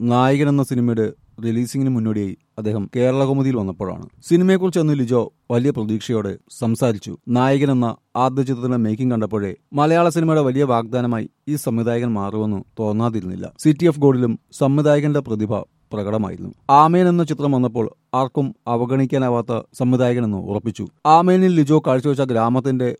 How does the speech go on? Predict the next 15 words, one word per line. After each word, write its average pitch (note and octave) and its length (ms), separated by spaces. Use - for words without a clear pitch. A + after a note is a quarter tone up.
വൈബ്രന്റായ A#2+ 640
അന്തരീക്ഷം G#2+ 480
അത്യപൂർവമായിരുന്നു. A#2 880
കെ C3 100
ജി A#2+ 140
ജോർജിന്റെ A#2 440
കോലങ്ങൾ B2+ 420
പോലെ A2+ 340
വീണ്ടും C3+ 480
വീണ്ടും A#2 420
കണ്ടാലും E3+ 380
മതിവരാത്ത C#3+ 420
ചിത്രമായിരുന്നു A2+ 640
ആമീൻ. G2+ 340
ഇന്ത്യയുടെ C3 540